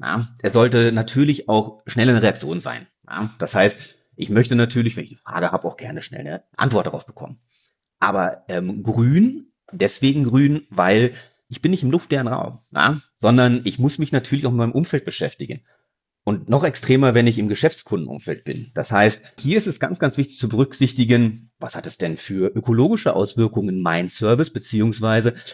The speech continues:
ähm, was bedeutet das denn dann für meine Kunden oder die Kunden der Kunden? Habe ich hier schon sehr nachhaltige, nachhaltig orientierte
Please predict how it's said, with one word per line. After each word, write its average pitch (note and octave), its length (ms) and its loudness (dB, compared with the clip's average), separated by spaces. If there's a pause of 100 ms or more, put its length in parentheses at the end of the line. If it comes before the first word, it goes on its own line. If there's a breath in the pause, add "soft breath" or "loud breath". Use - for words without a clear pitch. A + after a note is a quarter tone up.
(200 loud breath)
ähm, G#2 260 4
was G#2 120 0
bedeutet B2 400 0
das A2+ 120 0
denn F2 140 -2
dann E2 140 0
für F#2+ 100 -6
meine E2 240 -4
Kunden C#2 560 -14
oder F2+ 400 2 (220)
die - 80 -12
Kunden A2+ 420 -2
der D2 120 -4
Kunden? C#2+ 440 -10 (240)
Habe G2 240 -2
ich F3+ 240 -2
hier E3 280 0
schon C#3 280 -2
sehr C3 160 -2
nachhaltige, D3 920 0
nachhaltig E2+ 440 -6
orientierte C#3+ 840 0